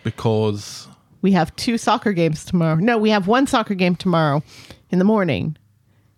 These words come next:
Speaker 2: And then
Speaker 1: That's
Speaker 2: Sunday we have
Speaker 1: Stelli's.
Speaker 2: two. Yes.
Speaker 1: Right. It's very hard to keep track of this.
Speaker 2: Yes. But this is our last soccer weekend.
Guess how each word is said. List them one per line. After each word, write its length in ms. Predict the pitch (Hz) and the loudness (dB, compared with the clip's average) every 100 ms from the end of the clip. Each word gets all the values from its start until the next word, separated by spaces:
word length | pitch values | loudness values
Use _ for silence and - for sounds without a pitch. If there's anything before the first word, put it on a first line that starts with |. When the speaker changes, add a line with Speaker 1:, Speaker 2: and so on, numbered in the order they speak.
| - | -2
Speaker 2:
And 60 | |
then 80 | 170 | 0
Speaker 1:
That's 80 | 170 | 2
Speaker 2:
Sunday 240 | - 175 | 0 2
we 100 | 156 | 2
have 120 | 131 107 | 2 2
Speaker 1:
Stelli's. 120 | 95 | -2
Speaker 2:
two. 220 | - 156 - _ | -6 -8 -12 _
Yes. 340 | - 139 - _ - | -4 -4 -4 _ -10
Speaker 1:
Right. 160 | 92 - _ _ _ _ _ _ _ _ _ _ _ _ - - - | -10 -10 _ _ _ _ _ _ _ _ _ _ _ _ -20 -20 -20
It's 80 | - | -12
very 160 | - 101 | -6 -4
hard 180 | 95 90 | -4 -10
to 80 | - | -12
keep 200 | - - | -16 -16
track 240 | - - | -16 -18
of 60 | - | -20
this. 240 | - - | -20 -6
Speaker 2:
Yes. 240 | - - - - | -4 -4 -6 -4
But 240 | 233 - | -4 -2
this 180 | 233 220 | -2 0
is 240 | 214 190 | -2 -2
our 220 | - 185 175 | 0 2 4
last 340 | 170 170 - | 2 0 -2
soccer 380 | - 165 - 165 | -4 -2 0 -2
weekend. 480 | 160 156 160 160 | -2 -4 -4 -4